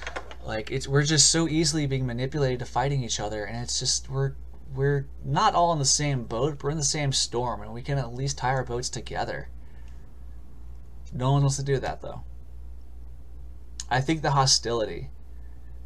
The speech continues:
there's a lot of scared, angry people walking around, and they want someone to blame for this. Whenever something bad happens, you want to blame someone for it. And Republicans are blaming Democrats, Democrats are blaming Republicans,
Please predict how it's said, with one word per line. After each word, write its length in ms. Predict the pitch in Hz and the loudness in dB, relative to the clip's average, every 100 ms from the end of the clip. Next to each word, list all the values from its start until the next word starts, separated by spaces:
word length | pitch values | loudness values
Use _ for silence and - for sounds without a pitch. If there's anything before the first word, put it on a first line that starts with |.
| - - - | -10 -8 2
there's 140 | 139 | 6
a 60 | 143 | 8
lot 140 | 160 | 8
of 100 | 147 | 8
scared, 560 | - - 131 139 143 - | 6 6 6 6 6 2
angry 400 | 120 135 127 120 | 0 0 0 -2
people 400 | - 127 123 117 | -2 -2 0 0
walking 340 | 110 113 120 | 2 0 -2
around, 460 | 110 107 101 113 117 | -4 -2 0 0 0
and 100 | 120 | 0
they 60 | |
want 220 | 120 139 139 | 2 2 4
someone 340 | - 135 131 | 4 4 2
to 120 | 123 | 0
blame 420 | 104 107 104 101 101 | -4 -2 -4 -4 -8
for 160 | - | -10
this. 400 | 104 98 - - - | -10 -8 -6 -6 -4
Whenever 160 | 139 | -2
something 260 | 147 165 147 | -2 -2 -2
bad 320 | 135 120 120 | 2 4 4
happens, 560 | 117 113 107 104 107 120 | 2 0 0 -4 -8 -6
you 80 | 123 | 0
want 120 | 135 | 0
to 60 | |
blame 360 | 113 117 113 113 | 0 -2 -4 -4
someone 400 | - 110 107 107 | -4 -4 -4 -6
for 340 | - 117 - | -8 -8 -8
it. 120 | - - - - - - - - - - - - - - - - - - | -10 -12 -12 -12 -10 -10 -10 -10 -10 -12 -12 -12 -10 -10 -10 -10 -8 -4
And 800 | 123 120 120 117 117 110 - - | 0 2 2 2 0 0 -2 -4
Republicans 460 | 113 117 131 139 131 | -2 0 2 0 2
are 40 | |
blaming 240 | 131 139 | 0 0
Democrats, 920 | 139 113 113 120 107 107 - - - - - - | 0 0 -2 -2 -2 -2 -4 -6 -8 -10 -10 -10
Democrats 480 | 120 120 120 120 127 | -6 -6 -2 -2 -2
are 40 | |
blaming 220 | - 117 123 | -4 -4 -4
Republicans, 1120 | 123 104 110 107 104 104 107 - - - - | -2 -2 -2 -4 -6 -6 -8 -6 -6 -8 -10